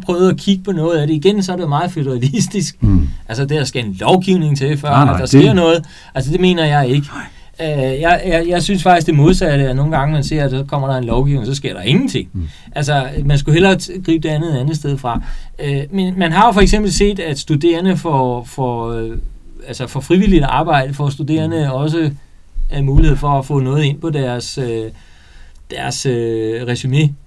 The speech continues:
Speaker 2: Ja, ja.
Speaker 1: af deres C V.
Speaker 2: Ja.
Speaker 1: Øh, og vi får ekstra point
Speaker 2: Mm.
Speaker 1: for, for nogle af de ting,
Speaker 2: Mm.
Speaker 1: de gør, hvor vi værdsætter det, at, at frivilligt arbejde kan,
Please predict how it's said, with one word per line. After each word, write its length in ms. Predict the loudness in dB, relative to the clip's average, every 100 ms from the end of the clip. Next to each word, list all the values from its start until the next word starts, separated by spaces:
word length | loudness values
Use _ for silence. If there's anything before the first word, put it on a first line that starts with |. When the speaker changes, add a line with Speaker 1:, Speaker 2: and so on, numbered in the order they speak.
| -2
Speaker 2:
Ja, 60 | 0
ja. 60 |
Speaker 1:
af 80 | 0
deres 180 | -2 -6
C 80 | -4 -2
V. 200 | -2 -4 -2 0 0 -2 -6
Speaker 2:
Ja. 140 | -4 -4
Speaker 1:
Øh, 80 | -4
og 100 | -4
vi 100 | -2
får 320 | 0 0 0
ekstra 260 | 0 -2 -2
point 480 | -2 0 2 0 0
Speaker 2:
Mm. 140 | -4
Speaker 1:
for, 220 | -4 -4 -4
for 120 | -6
nogle 200 | -2 0
af 80 | 0
de 100 | -2
ting, 180 | -6 -6
Speaker 2:
Mm. 60 |
Speaker 1:
de 80 | -6
gør, 200 | -4 -2 -2
hvor 120 | -2
vi 160 | -2
værdsætter 540 | -2 -2 0 2 2 2
det, 240 | 0 -2 -4
at, 200 | -10 -10
at 120 | -12
frivilligt 280 | -4 -2 0
arbejde 400 | 0 0 0 -4
kan, 200 | -6 -8